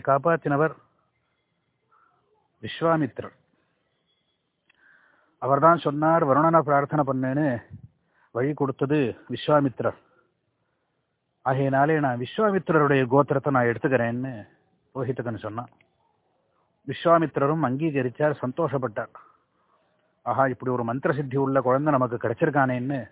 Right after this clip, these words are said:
சந்தோஷப்பட்டு விஸ்வாமித்திர கோத்திரத்தை சொல்லி அவன் மாத்தியானிகத்தை பண்ணிவிட்டான் ரோஹிதகன். விஸ்வாமித்திரருக்கு ஏற்கனவே நூறு பிள்ளைகள் அவருக்கு.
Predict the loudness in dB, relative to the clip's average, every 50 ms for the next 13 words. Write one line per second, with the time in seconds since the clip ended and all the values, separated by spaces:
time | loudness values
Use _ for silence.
0 | _ _ _ _ _ _ -12 -10 -6 -4 -4 -2 -4 -4 -4 -8 -10 -10 -16 -20
1 | -20 _ _ _ _ _ _ _ _ _ _ _ _ _ _ _ -10 -8 -2 2
2 | 4 4 4 4 2 2 0 0 4 6 6 6 6 4 0 2 2 -2 -2 -2
3 | -2 -2 0 2 2 2 2 2 0 -2 -4 -6 -12 -14 -10 -6 0 2 2 2
4 | 2 2 0 0 0 0 -2 -2 -4 -4 -4 -4 -4 -4 -4 0 2 2 2 2
5 | -2 -8 _ _ _ _ -10 -6 -6 -6 -6 -6 -8 -8 -12 -20 _ _ _ _
6 | _ _ _ _ _ _ _ _ _ _ _ _ _ _ _ _ _ _ _ _
7 | _ _ _ _ _ _ _ _ _ _ _ _ _ -8 -8 -8 0 4 6 6
8 | 6 4 2 2 4 4 4 4 4 2 2 4 4 4 4 2 0 0 2 4
9 | 4 4 4 4 2 2 4 4 4 4 4 4 4 6 6 8 8 6 6 4
10 | 4 0 -4 -8 -18